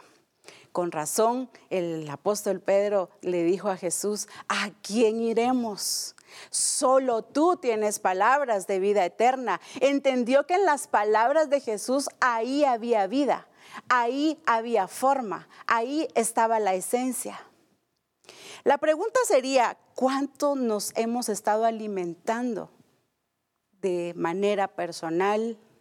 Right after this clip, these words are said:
Recuérdese que el cuerpo físico, cuando deja de faltarle estos nutrientes o estas vitaminas, sus defensas se bajan, ¿sí? ¿Verdad?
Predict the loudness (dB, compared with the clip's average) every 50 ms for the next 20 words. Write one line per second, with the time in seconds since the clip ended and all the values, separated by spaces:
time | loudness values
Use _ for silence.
0 | _ _ _ _ _ _ _ _ _ _ _ _ _ _ _ _ _ _ _ -2
1 | -2 -2 0 0 0 0 0 0 0 -2 -2 0 0 -2 -2 -2 -2 -2 -2 -4
2 | -4 _ 2 2 2 2 0 -2 -2 -2 0 0 -2 -2 -2 0 2 2 2 0
3 | -4 -6 -8 -6 -2 -2 -2 -2 -2 -4 _ 0 0 0 0 -2 -6 -4 -2 0
4 | 2 2 2 0 -2 -4 -10 -6 -2 0 0 0 0 -2 0 0 0 0 -2 -6
5 | -16 -12 -4 -4 -4 -2 -2 -4 -4 -4 -2 -2 -2 -2 -2 -2 -2 -2 -2 -2
6 | -4 -4 -4 -4 -2 -2 -4 -4 -2 -2 -4 -2 -2 -2 -4 -2 -2 -4 -4 -2
7 | -2 -2 -2 -2 -4 -4 -6 -6 -6 -6 -8 -8 -8 -8 -6 -4 -4 -4 -4 -4
8 | -6 -8 -10 -14 _ -20 -20 -20 _ _ _ -10 -6 -4 -4 -4 -2 -4 -4 -2
9 | -2 -2 -2 -2 -4 -4 -4 -4 -4 -2 -2 -2 -4 -6 -10 -16 -16 -18 _ _
10 | _ _ _ _ -8 -6 -6 -6 -6 -10 _ _ _ _ _ -6 -4 -2 -2 -2
11 | -4